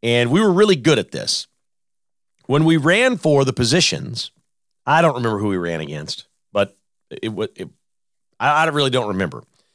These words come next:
All I know is that when we ran, and this was my first real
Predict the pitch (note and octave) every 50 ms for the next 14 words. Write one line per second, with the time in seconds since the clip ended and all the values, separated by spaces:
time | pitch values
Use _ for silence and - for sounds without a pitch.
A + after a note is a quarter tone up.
0 | _ _ _ _ _ _ _ - F3+ A3 C4 C#4 C4+ B3 A3+ G#3+ G3 F#3+ F3 D3+
1 | C3 G#2+ G#2 G#2+ A#2+ B2 - - C#3+ C#3+ C#3+ C#3 C3+ C3 A#2+ A2+ C3+ F3 G#3 F3+
2 | A#2 E2+ D#2+ G#2+ A#2+ A#2 G#2+ - B2 A2 B2 A#2 G#2+ - - E3+ F3+ E3+ - -
3 | - G#2+ C3+ D3 D3 C#3 C3+ C#3 C3